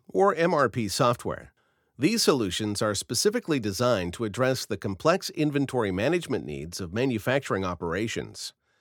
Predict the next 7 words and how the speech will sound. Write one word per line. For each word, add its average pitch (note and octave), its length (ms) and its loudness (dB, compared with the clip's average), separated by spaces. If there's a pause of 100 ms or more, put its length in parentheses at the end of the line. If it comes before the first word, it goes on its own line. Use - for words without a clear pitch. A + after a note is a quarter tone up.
(480)
Manufacturing G3 680 4
E C3 100 4
R G#2 160 4
P G3 160 0
software E2 640 -2
integrates C3+ 500 0
inventory, D3 680 0